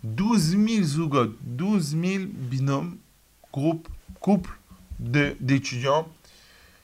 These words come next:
Et ils sont tous morts dans la période entre Pessah et Shavuot, et une mort terrible, une des plus, les morts les plus difficiles,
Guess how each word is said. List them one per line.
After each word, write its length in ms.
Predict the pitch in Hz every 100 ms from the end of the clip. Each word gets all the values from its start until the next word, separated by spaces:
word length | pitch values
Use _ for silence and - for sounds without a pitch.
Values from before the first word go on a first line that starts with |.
| _ _
Et 260 | 175 185 -
ils 100 | 160
sont 180 | 127 156
tous 240 | - 127
morts 360 | 151 156 156 -
dans 220 | - 131
la 80 | 131
période 400 | 120 131 131 139 135
entre 340 | 123 - 135 131 -
Pessah 480 | 143 127 - 147 139 -
et 60 | 127
Shavuot, 560 | - 123 117 139 139 139 -
et 340 | 131 135 127 131 - - -
une 420 | 135 123 120 117 117 - _ - _
mort 420 | 131 147 147 123 - -
terrible, 480 | - 135 147 143 - -
une 180 | 139 127
des 80 | 120
plus, 420 | - - - 139
les 160 | 117 131
morts 220 | 131 139
les 100 | 131
plus 320 | 123 - 139
difficiles, 680 | 131 117 123 120 117 151 131